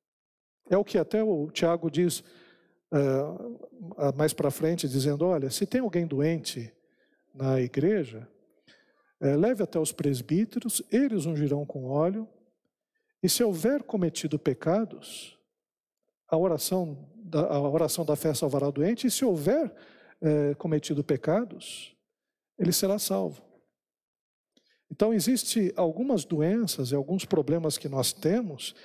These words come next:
que a causa deles é a falta de confissão, é a falta de você reconhecer os seus erros, é a falta de você perceber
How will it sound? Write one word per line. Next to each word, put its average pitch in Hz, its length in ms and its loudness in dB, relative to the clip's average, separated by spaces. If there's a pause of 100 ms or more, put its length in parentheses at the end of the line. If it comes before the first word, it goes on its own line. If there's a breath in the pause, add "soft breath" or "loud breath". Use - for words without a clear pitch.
(400 loud breath)
que 185 120 2
a 165 40 2
causa 240 680 2
deles 180 480 0
é 190 60 4
a 190 80 0
falta 208 560 -2
de 202 100 -6
confissão, 170 800 0 (1400)
é 170 80 2
a 165 60 4
falta 202 340 -2
de 180 80 0
você 180 240 0
reconhecer 185 520 0
os - 100 -2
seus 202 300 0
erros, 156 680 -2 (440)
é 165 60 4
a 151 60 2
falta 170 360 0
de 170 60 -2
você 170 280 0
perceber 156 600 0